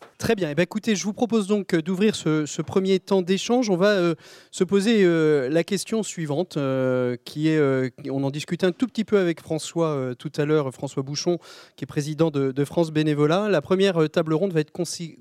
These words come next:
cons-, consacrée à cette question, euh, pourquoi ou est-ce que, euh, ou comment, euh, le bénévolat, euh, rend-il heureux ? Et je vais donc, euh, appeler, euh, pour cette première, euh, table ronde, euh, tout d'abord,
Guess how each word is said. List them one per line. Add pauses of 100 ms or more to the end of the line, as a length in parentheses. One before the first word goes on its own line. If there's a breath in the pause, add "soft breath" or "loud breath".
cons-, (100)
consacrée (380 loud breath)
à
cette
question,
euh, (260)
pourquoi
ou
est-ce
que, (420 loud breath)
euh,
ou
comment,
euh,
le
bénévolat,
euh,
rend-il (100)
heureux ? (400 loud breath)
Et
je
vais
donc,
euh,
appeler,
euh,
pour
cette
première,
euh,
table
ronde,
euh,
tout
d'abord,